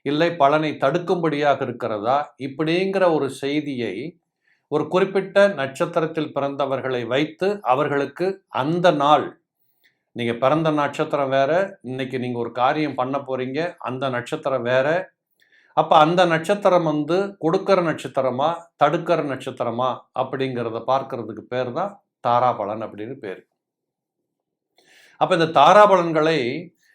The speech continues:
நம்மவர்கள் ஒன்பது பாகமாக பிரிச்சிருக்கிறாங்க. இதுல ஒவ்வொரு பாகமா நம்ம பார்ப்போம். முதல்ல வரக்கூடியது ஜென்ம தாரை அப்படின்னு சொல்லுவாங்க.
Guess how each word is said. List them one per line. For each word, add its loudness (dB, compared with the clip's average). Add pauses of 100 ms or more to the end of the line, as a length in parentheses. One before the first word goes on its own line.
(120)
நம்மவர்கள் 2
ஒன்பது 0
பாகமாக 2
பிரிச்சிருக்கிறாங்க. -8 (1160)
இதுல -4
ஒவ்வொரு 4
பாகமா 4
நம்ம -4
பார்ப்போம். -2 (560)
முதல்ல 4
வரக்கூடியது 4
ஜென்ம 0
தாரை 2
அப்படின்னு -6
சொல்லுவாங்க. -8